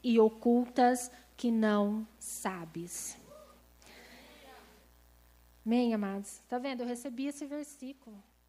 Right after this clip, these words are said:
Falei, "Gente, a irmã manda o versículo que eu tô estudando."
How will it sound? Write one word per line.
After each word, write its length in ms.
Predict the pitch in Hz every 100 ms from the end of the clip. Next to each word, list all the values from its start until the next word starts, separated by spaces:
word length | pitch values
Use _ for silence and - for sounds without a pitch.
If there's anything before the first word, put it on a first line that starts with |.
| _ _
Falei, 240 | 254 254
"Gente, 640 | 247 311 240 185 - - - _ _ _ _ _
a 100 | 247
irmã 340 | 254 254 254 285
manda 320 | 302 294 294
o 40 |
versículo 920 | 285 285 285 - 277 285 - 330 349 - - _ _ _ _ _ _
que 140 | 330
eu 80 | 339
tô 140 | 339
estudando." 640 | 330 - 339 311 311 339 349